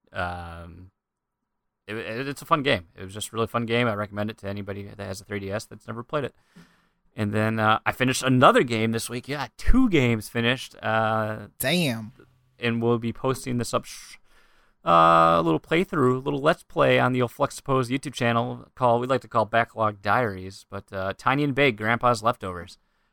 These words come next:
Speaker 1: I, uh, I f-, played through this game, and, um, you know, I really, d-, ha-, you've had played some of it, haven't you?
Speaker 2: Yeah, uh, when I first purchased it in a humble bundle,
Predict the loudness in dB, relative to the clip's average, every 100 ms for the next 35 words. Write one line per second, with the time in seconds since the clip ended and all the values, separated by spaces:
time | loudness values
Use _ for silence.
0 | _ -8 -2 0 0 0 0 0 -4 _
1 | _ -12 -12 -20 _ _ _ -4 -2 -2
2 | -6 -6 -8 -10 -10 -14 -12 -8 -8 -8
3 | -4 0 2 0 -4 -16 _ _ _ _
4 | -2 2 2 4 2 2 0 0 -4 -8
5 | -14 -14 -14 _ -8 -8 -6 -10 -6 -6
6 | -4 -6 -8 -10 -10 -10 -12 -16 _ _
7 | _ _ _ _ _ -18 -18 -20 -2 2
8 | 4 2 0 0 0 2 0 -2 -2 -2
9 | -4 -2 -4 -4 -6 -4 -4 -6 -6 -6
10 | -6 -6 -6 -8 -8 -12